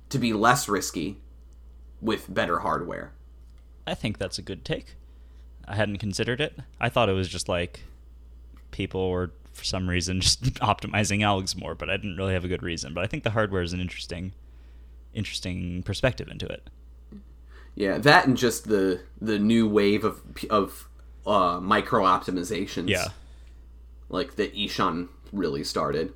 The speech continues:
Speaker 2: Yeah.
Speaker 1: Ishan and Gianfranco, mostly, from what I understand. And now there's lots of people doing it in the blind scene, but th-, I, they were, those two to me were, for, like, in twenty sixteen, were really the ones that were pioneering,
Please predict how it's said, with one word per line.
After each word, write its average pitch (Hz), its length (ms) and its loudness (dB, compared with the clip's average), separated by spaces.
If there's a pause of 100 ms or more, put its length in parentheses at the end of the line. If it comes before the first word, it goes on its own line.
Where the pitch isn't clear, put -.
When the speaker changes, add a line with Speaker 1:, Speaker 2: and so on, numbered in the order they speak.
(800)
Speaker 2:
Yeah. 92 240 -4 (500)
Speaker 1:
Ishan 110 360 2
and 87 180 -2
Gianfranco, 78 680 -2
mostly, 76 380 -2
from 80 200 -4
what 76 100 -2
I 69 100 -2
understand. 67 560 -6 (500)
And 113 60 2
now 156 100 8
there's 127 160 4
lots 123 240 6
of 107 80 -4
people 98 220 -2
doing 92 280 2
it 82 40 -4
in 73 100 -10
the 92 60 -4
blind 82 360 -4
scene, 76 280 -4
but 80 380 -2
th-, 98 100 -2
I, 101 80 0
they 101 280 4
were, 101 200 4 (280)
those 143 260 8
two 143 100 6
to 113 80 4
me 101 220 4
were, 95 320 0
for, 95 260 -2
like, 95 240 -2
in 95 80 -4
twenty 95 300 0
sixteen, 92 480 -2
were 90 80 0
really 90 260 2
the 87 120 0
ones 90 260 -6
that 90 80 -2
were 92 120 -2
pioneering, 85 800 -2